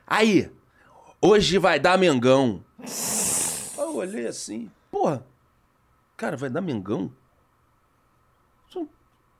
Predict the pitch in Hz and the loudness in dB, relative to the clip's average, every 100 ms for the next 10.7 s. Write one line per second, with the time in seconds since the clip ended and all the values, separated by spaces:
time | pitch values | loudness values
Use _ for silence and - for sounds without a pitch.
0 | _ _ _ _ _ - 214 220 202 220 | _ _ _ _ _ -6 -2 -2 -2 -2
1 | 214 190 202 196 214 190 _ _ _ 120 | 0 -2 -2 -2 -2 -4 _ _ _ -12
2 | 95 _ _ _ _ _ _ - - 139 | -12 _ _ _ _ _ _ -18 -10 -10
3 | - 143 110 120 131 95 - _ _ _ | -2 0 2 0 -2 -6 -14 _ _ _
4 | _ - - 453 440 370 403 - 320 311 | _ -14 -6 0 2 2 2 2 4 4
5 | 269 294 254 - 294 165 143 139 135 190 | 4 4 2 4 4 6 4 4 4 2
6 | - 160 170 180 208 - - 175 202 196 | 2 2 2 4 2 0 4 4 6 4
7 | 208 196 233 180 240 240 - - 233 - | 6 6 6 6 6 6 4 4 4 6
8 | 247 247 247 254 240 - - - 226 - | 6 8 6 6 6 6 4 4 4 4
9 | 240 - - 226 170 202 185 160 156 196 | 2 0 -2 -6 0 0 4 2 0 -4
10 | 190 196 202 185 143 139 147 | -4 2 2 2 0 0 -2